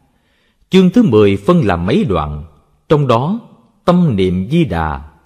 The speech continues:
thân có ánh sáng. Người thực hành là Đại sư Liên Trì cuối triều đại nhà Minh, tổ sư Tông Tịnh Độ rất nổi tiếng. Ngài soạn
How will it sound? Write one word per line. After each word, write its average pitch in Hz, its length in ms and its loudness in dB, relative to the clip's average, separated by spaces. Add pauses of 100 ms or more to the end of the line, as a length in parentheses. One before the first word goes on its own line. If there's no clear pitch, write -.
thân 139 380 -2
có 156 120 -2
ánh 165 180 -2
sáng. 151 420 -4 (580)
Người 117 280 2
thực 117 240 -4
hành 107 220 -2
là 104 140 0
Đại 98 220 0
sư 160 200 -2
Liên 156 300 0
Trì 87 340 -2
cuối 202 200 0 (140)
triều 90 220 -2
đại 80 280 -6
nhà 87 180 -6
Minh, 123 320 -2 (480)
tổ 117 240 2
sư 156 280 0
Tông 160 320 0
Tịnh 90 160 -4
Độ 82 320 -4
rất - 160 -6
nổi 85 200 -6
tiếng. 131 300 -4 (960)
Ngài 113 240 -2
soạn 95 460 -2